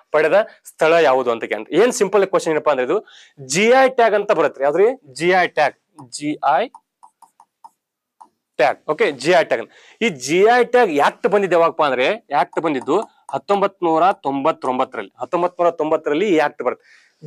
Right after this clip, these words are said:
ಜಿ ಐ ಅಂದ್ರೆ ಏನಪ್ಪಾ ಅಂದ್ರೆ ಜಿಯೋಗ್ರಾಫಿಕಲ್ ಇಂಡಿಕೇಶನ್ ಅಂತೇಳಿ. ಜಿಯೋಗ್ರಾಫಿಕಲ್ ಇಂಡಿಕೇ-, ಜಿಯೋಗ್ರಾಫಿಕಲ್ ಅಂದ್ರೆ ಏನ್ರಿ? ಜಿಯೋಗ್ರಾಫಿಕಲ್ ಏರಿಯಾವನ್ನ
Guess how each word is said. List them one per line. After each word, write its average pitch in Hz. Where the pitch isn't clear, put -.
ಜಿ 208
ಐ 240
ಅಂದ್ರೆ 151
ಏನಪ್ಪಾ 196
ಅಂದ್ರೆ 180
ಜಿಯೋಗ್ರಾಫಿಕಲ್ 214
ಇಂಡಿಕೇಶನ್ 165
ಅಂತೇಳಿ. 123
ಜಿಯೋಗ್ರಾಫಿಕಲ್ 190
ಇಂಡಿಕೇ-, 131
ಜಿಯೋಗ್ರಾಫಿಕಲ್ 196
ಅಂದ್ರೆ 151
ಏನ್ರಿ? 135
ಜಿಯೋಗ್ರಾಫಿಕಲ್ 220
ಏರಿಯಾವನ್ನ 175